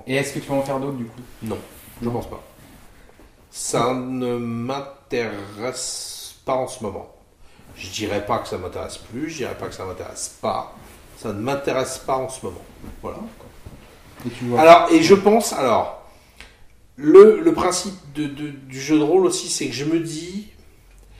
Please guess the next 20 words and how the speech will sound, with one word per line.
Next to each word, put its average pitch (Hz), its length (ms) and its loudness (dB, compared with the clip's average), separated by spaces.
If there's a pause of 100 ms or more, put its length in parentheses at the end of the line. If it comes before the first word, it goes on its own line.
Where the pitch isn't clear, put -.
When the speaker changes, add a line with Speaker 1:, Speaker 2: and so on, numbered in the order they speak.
(180)
Speaker 2:
je - 140 -10
me 143 100 -2
sens 185 360 -2
parfaitement 208 540 2
légitime 170 600 -4
pour - 240 -8
travailler 156 640 0
sur 120 260 -8
un 113 100 -4
jeu 110 260 -4 (320)
de 104 40 -14
société, 107 480 -6
de 143 60 -8
plateau, 95 420 -10 (1500)
sans - 320 6
y, 208 160 8
enfin, 151 160 -4
sans - 160 -6
y 120 100 -2
jouer, 92 300 -8